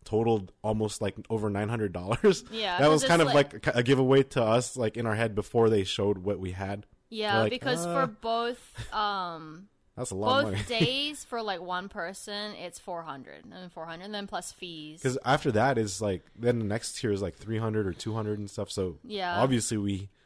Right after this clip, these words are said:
Speaker 1: we kinda got up there if the total was, like, near, like, over nine hundred.
Speaker 2: Yeah, 'cause, like, when I was selecting the seats on Access, 'cause you can't even choose. I just put best available.
Speaker 1: Dude, I hate A X S so much.
Speaker 2: But you know what? Like, I looked at the site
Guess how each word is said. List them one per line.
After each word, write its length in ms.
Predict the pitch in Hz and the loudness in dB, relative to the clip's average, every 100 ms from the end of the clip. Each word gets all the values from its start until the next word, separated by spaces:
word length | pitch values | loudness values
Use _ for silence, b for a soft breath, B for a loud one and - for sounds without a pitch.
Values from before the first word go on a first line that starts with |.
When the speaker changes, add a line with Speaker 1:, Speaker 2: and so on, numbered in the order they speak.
| _ - | _ -8
Speaker 1:
we 100 | 143 | -8
kinda 300 | 143 147 110 | -4 -2 2
got 160 | 110 | 2
up 100 | 113 | 2
there 160 | 107 101 | 0 0
if 80 | 98 | -2
the 80 | 98 | -4
total 340 | 104 104 98 | 0 0 2
was, 160 | 92 92 | 0 -4
like, 140 | 87 | -6
near, 220 | 104 101 - | -4 -6 -6
like, 180 | 98 | -6
over 120 | 101 196 | -4 -2
nine 200 | 196 - | -4 -4
hundred. 340 | 92 85 87 | -6 -6 -6
Speaker 2:
Yeah, 160 | 262 254 | -6 -4
'cause, 200 | 277 254 | -6 -4
like, 140 | 269 | -4
when 120 | 269 269 | -2 -2
I 120 | 285 | -2
was 100 | 285 | -4
selecting 500 | 262 220 233 233 226 | -4 -2 -4 -6 -8
the 80 | 214 | -8
seats 380 | 220 214 - | -8 -10 -8
on 180 | 208 190 | -8 -8
Access, 580 | 156 160 196 - 247 240 | -4 -6 -6 -8 -8 -8
'cause 120 | 269 | -8
you 120 | 285 294 | -8 -4
can't 200 | 349 392 | -6 -6
even 200 | 370 247 | -6 -8
choose. 440 | - 254 285 226 | -8 -8 -8 -6
I 120 | 151 208 | -6 -6
just 160 | 233 | -6
put 300 | - - 175 | -6 -6 -6
best 300 | 180 196 - | -6 -6 -6
available. 500 | 220 226 247 226 185 | -6 -4 -2 -2 -2
Speaker 1:
Dude, 140 | 175 175 | 0 2
I 100 | 151 | 2
hate 600 | 135 120 98 135 139 - _ | 0 -4 -4 -2 -2 -4 _
A 140 | 117 127 | 0 0
X 240 | 120 - | 0 0
S 160 | 113 - | -2 -2
so 420 | - - 120 143 | -8 -4 0 2
much. 540 | 151 110 - - - - | 4 2 0 -8 -10 -4
Speaker 2:
But 100 | 269 | -2
you 120 | 311 | 0
know 140 | 370 349 | 0 0
what? 340 | 190 226 240 | 0 0 -2
Like, 320 | 247 185 - - | -4 -4 -8 -2
I 120 | 233 | 0
looked 220 | 247 262 - | 0 -4 -4
at 260 | 220 226 - | -4 -2 -6
the 80 | |
site 380 | 220 - 202 - | -10 -6 -4 -4